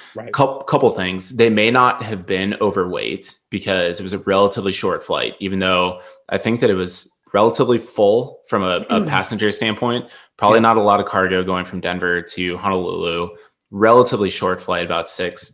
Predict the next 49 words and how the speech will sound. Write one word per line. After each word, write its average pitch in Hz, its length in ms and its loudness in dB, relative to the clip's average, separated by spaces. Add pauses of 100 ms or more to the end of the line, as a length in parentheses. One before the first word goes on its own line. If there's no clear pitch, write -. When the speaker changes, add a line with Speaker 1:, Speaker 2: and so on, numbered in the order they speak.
Speaker 2:
seven 92 240 -4
hours, 85 400 -4
which 90 180 -6
for 87 180 -4
a 87 160 -6
triple 92 240 -6
seven, 90 500 -4 (160)
not 92 220 0
that 80 200 -2
much. 65 360 -6
So - 140 0
they 101 100 6
might 107 260 2
have 117 180 -4
been 95 240 -2
under 92 360 -2
their 87 200 -2
maximum 90 460 -6
landing 87 340 -8
weight. - 260 -6 (440)
Even 113 200 2
if 123 100 2
they 113 100 6
weren't, 95 460 0
they 104 80 0
can 98 120 -6
land 90 240 -6
heavy. - 520 -8
And, 95 260 -4
and 98 140 -2
Speaker 1:
Mm. 120 120 0
Speaker 2:
you 113 100 2
can, 120 240 -2
you 107 140 -2
can 113 120 -6
speak 92 240 -8
to 98 100 -8
this 92 300 -4
kind 98 160 -4
of - 80 -8
from 90 100 -8
the 85 80 -6
ops 98 240 0
side, 87 260 -2 (340)
but 98 280 2
as 104 160 0
Speaker 1:
Yeah. 98 60 0
Speaker 2:
a - 40 -8
pilot, 107 440 4